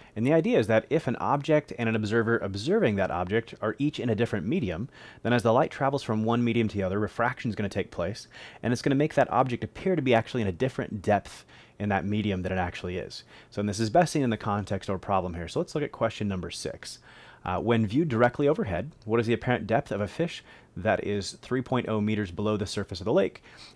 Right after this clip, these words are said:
And the index of refraction for water is given. So here, the index of refraction for water, and we expect you to know that the index of refraction for air is roughly one. So if we kinda follow the path the light takes after reflecting off this fish, kinda make it apparent why this is happening.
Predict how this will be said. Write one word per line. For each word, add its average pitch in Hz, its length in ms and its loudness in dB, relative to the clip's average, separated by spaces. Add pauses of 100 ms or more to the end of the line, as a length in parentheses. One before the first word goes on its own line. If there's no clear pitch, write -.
And 110 180 -2
the 104 60 0
index 110 360 0
of - 40 -8
refraction 98 480 -4
for 101 120 -6
water 90 280 -2
is 85 120 -8
given. 78 340 -10 (300)
So - 120 -8
here, 143 340 -2 (380)
the - 80 -6
index 139 240 2
of 120 60 -2
refraction 123 320 0
for 107 120 -4
water, 165 360 4
and - 100 -2
we 104 80 -2
expect - 400 -4
you - 20 -4
to 110 60 -2
know 104 140 0
that 92 160 -4
the 104 80 -2
index 101 320 -2
of 98 80 0
refraction 98 440 -2
for - 140 -6
air 95 180 -2
is 90 120 -4
roughly 92 320 -4
one. 82 500 -10 (560)
So - 140 -2
if - 80 -6
we - 60 -2
kinda 254 200 2
follow - 240 6
the 117 80 6
path 143 340 0
the 117 80 -2
light 117 240 4
takes - 320 -4
after 104 220 -2
reflecting 104 420 -4
off 95 140 -4
this 85 200 -10
fish, - 340 0 (300)
kinda 131 180 0
make 113 180 2
it 107 60 4
apparent 113 320 -2
why 101 160 4
this 92 180 -4
is 87 100 -8
happening. 90 440 0